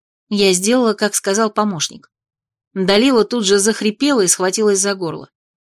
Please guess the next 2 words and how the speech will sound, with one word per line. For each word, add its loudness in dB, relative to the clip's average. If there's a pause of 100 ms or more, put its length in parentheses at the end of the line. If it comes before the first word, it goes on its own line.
(720)
"Прекрати! 0 (320)
Остановись!" 0